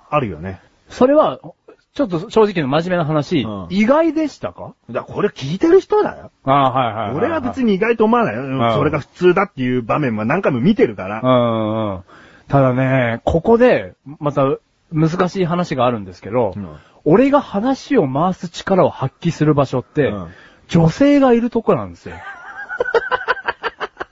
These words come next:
Speaker 2: そう思いません？あなた。
Speaker 1: おー。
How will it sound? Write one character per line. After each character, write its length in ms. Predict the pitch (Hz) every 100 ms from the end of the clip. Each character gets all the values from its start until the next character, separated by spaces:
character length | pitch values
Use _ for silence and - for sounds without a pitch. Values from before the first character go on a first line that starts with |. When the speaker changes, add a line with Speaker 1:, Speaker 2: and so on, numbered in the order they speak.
| - _ _ _ _ _ -
Speaker 2:
そ 340 | - 262 311
う 20 |
思 180 | 302 294
い 80 | 294
ま 120 | 277
せ 140 | 269 285
ん？ 80 |
あ 60 | 160
な 120 | 123
た。 200 | - 87 _ 208 _ _ 233 214 226 190
Speaker 1:
お 60 |
ー。 20 | -